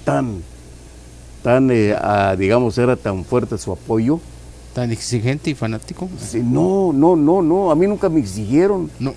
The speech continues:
Speaker 2: pues no.
Speaker 1: Nunca me exigió, nadie de la, una afición me, me dijera, eh,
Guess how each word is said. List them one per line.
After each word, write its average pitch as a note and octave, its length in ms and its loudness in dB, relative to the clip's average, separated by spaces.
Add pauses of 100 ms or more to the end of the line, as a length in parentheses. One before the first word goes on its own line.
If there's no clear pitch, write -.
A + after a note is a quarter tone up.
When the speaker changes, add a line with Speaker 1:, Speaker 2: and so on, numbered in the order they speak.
Speaker 2:
pues D#3+ 120 2
no. F3 100 4
Speaker 1:
Nunca E3+ 600 4
me C3 120 4
exigió, A2 580 0
nadie E3 440 8
de C3+ 120 4
la, B2+ 120 4
una C#3+ 280 2
afición C#3+ 220 2 (120)
me, D3+ 80 4
me B2+ 180 2
dijera, B2 320 2 (480)
eh, A#2 460 4